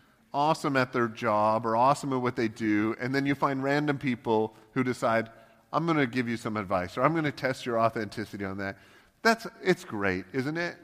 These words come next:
It's awesome. Yeah, when your kids tell you how to raise them, it's fantastic. So Jesus answers them. He gives them this great answer.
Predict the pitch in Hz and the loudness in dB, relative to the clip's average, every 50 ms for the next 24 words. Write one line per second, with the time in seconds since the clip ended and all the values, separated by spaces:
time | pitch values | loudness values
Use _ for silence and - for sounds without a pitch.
0 | - _ _ _ _ _ _ _ _ - 170 - - - 127 123 120 120 117 - | -20 _ _ _ _ _ _ _ _ -4 -4 -4 -4 -4 -2 0 0 0 0 -2
1 | - 92 92 98 98 98 - _ _ _ _ _ - 151 135 127 131 139 143 139 | -4 -6 -6 -6 -10 -14 -20 _ _ _ _ _ -2 0 0 0 2 2 0 2
2 | 143 143 139 - - 175 165 147 - - 156 131 113 113 107 110 110 135 131 127 | 2 0 -2 0 2 2 2 0 -2 -2 0 2 2 4 2 0 0 0 2 2
3 | 135 131 123 127 131 135 135 127 - 110 98 90 92 - - - - - 185 170 | 2 2 2 4 4 4 2 2 0 -4 -6 -6 -6 -8 -12 -18 -14 -10 -8 -8
4 | - - - - - 170 180 175 - 196 190 240 262 - - 135 110 113 - - | -8 -8 -12 -12 -10 -10 -10 -8 -6 -4 -4 -4 -6 -6 -4 -2 -2 -2 -4 -6
5 | - - - - - - - - - - - - - - - - - - - - | -14 -20 -20 -20 -20 -20 -20 -20 -20 -20 -20 -20 -20 -20 -20 -20 -20 -20 -20 -20
6 | - - - - 196 - 165 - - - _ _ _ _ _ _ _ _ _ _ | -20 -20 -20 -20 -20 -18 -20 -20 -20 -20 _ _ _ _ _ _ _ _ _ _
7 | _ - - - - _ _ _ _ _ _ - - 170 165 151 - 196 214 226 | _ -20 -20 -20 -20 _ _ _ _ _ _ -2 2 4 4 4 4 4 2 4
8 | 220 220 180 - - 143 139 135 139 135 - 139 123 - - 123 113 107 113 127 | 4 4 2 2 2 2 2 4 4 2 0 -4 -4 -4 -2 -2 -2 -2 -2 -4
9 | 143 - - _ _ _ _ _ _ - - - - - - - 147 147 151 160 | -10 -18 -20 _ _ _ _ _ _ -20 -20 -20 -20 -14 -4 2 4 4 6 6
10 | 202 208 208 208 180 156 143 - - - 135 135 139 143 147 - 127 127 131 131 | 6 6 4 2 2 2 0 0 -2 -2 2 4 4 4 4 2 0 0 0 0
11 | 127 - 135 127 127 127 | 0 2 4 4 4 4